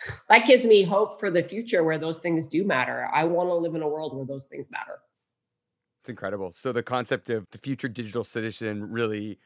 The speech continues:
Speaker 2: leans on leadership that matters. Where do people start when they wanna become a better leader i-, as a digital citizen in the future?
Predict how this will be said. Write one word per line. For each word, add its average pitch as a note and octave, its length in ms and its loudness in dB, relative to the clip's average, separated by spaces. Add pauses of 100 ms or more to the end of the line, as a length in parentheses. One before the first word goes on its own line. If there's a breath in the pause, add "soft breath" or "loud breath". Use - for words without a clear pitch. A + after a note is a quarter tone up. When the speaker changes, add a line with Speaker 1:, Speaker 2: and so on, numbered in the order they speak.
(140)
Speaker 2:
leans A#2+ 360 -6
on A2 280 -6
leadership A2 380 -12
that G#2 100 -8
matters. F#2+ 560 -10
Where B2+ 160 0
do C#3 80 -4
people A#2+ 260 -10
start A2 320 -2
when G#2 160 -4
they G#2 140 -2
wanna G2+ 320 -4 (160)
become G#2+ 320 -8
a F#2+ 40 -6
better G2 300 -4
leader G2+ 420 -4
i-, F#2+ 240 -8
as F#2+ 160 -6
a G#2 60 -10
digital F#2+ 320 -10
citizen F#2+ 400 -8
in F2 80 -10
the E2+ 60 -12
future? F2+ 360 -12